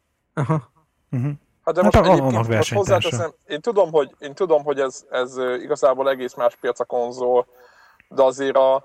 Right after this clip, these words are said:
Speaker 3: a hiába volt százharminc milliós P S kettő tábor, amikor a ötszáz font körül volt, azt hiszem, a P S három, mert nem volt hatszáz nyilván.
Speaker 2: Mhm.
Speaker 3: Azért annyira nem szavazták az be, pedig azért volt ott rajongó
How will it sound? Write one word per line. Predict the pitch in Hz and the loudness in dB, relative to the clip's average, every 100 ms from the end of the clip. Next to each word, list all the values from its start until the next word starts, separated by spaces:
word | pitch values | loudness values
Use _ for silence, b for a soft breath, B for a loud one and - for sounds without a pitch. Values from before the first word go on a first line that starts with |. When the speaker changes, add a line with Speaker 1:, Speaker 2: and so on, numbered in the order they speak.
| b b _ | b b _
Speaker 3:
a | - | -2
hiába | 156 185 147 120 | -2 2 2 2
volt | 120 127 | -2 -4
százharminc | - 139 120 - 123 123 123 - - | 0 0 0 -2 -4 -4 -10 -18 -16
milliós | 127 120 120 120 - _ | -12 -8 -8 -8 -14 _
P | - 127 | -6 -4
S | 113 | -2
kettő | - 117 - 127 | -2 -2 -2 -10
tábor, | 123 123 120 123 | 0 2 2 0
amikor | 123 120 127 | -4 -4 0
a | 123 120 120 - | 2 2 0 -8
ötszáz | 147 - 113 - | -6 0 0 0
font | 123 117 | -6 -10
körül | - 123 | -8 -6
volt, | 113 117 | -4 -4
azt | 123 - | -4 -6
hiszem, | 120 | -2
a | 117 | -2
P | - 117 110 | -2 -4 -4
S | - | -4
három, | 110 113 113 117 - _ - | 0 0 0 -4 -8 _ -2
mert | 117 | 0
nem | 123 123 | 2 0
volt | 113 - | -2 -2
hatszáz | 117 - 113 117 | -2 0 0 0
nyilván. | 120 117 110 113 - _ b b - | -4 -4 -2 -2 -6 _ b b -8
Speaker 2:
Mhm. | 120 151 - _ | -6 -6 -8 _
Speaker 3:
Azért | - 139 127 143 139 - _ - - | 0 2 2 0 0 -4 _ -20 -2
annyira | 151 147 156 156 156 | 0 2 -2 -4 0
nem | 156 170 | 0 0
szavazták | - 160 123 - - 117 110 | 0 0 0 -2 -6 -4 -4
az | 117 123 | -4 -4
be, | 117 | -4
pedig | 117 117 | -6 -6
azért | - 127 | -6 -4
volt | 147 139 | -2 -2
ott | - - | -4 -6
rajongó | 110 113 110 | -4 -6 -10